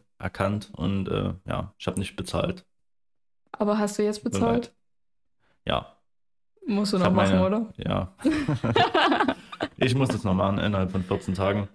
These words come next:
Speaker 2: Oh
Speaker 1: Aber man
Speaker 2: Mann.
Speaker 1: lernt draus.
Speaker 2: Ja.
Speaker 1: Oder auch nicht.
Speaker 2: Echt so.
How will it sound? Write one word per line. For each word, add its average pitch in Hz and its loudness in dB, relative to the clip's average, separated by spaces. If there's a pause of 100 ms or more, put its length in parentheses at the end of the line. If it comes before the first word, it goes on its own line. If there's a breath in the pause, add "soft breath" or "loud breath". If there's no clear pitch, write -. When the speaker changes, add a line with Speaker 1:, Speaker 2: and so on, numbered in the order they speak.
(120)
Speaker 2:
Oh 320 2
Speaker 1:
Aber 285 6
man 156 6
Speaker 2:
Mann. - 6
Speaker 1:
lernt 113 2
draus. 98 0
Speaker 2:
Ja. 190 2
Speaker 1:
Oder 180 4
auch 190 2
nicht. - -2 (880)
Speaker 2:
Echt 196 0
so. 190 2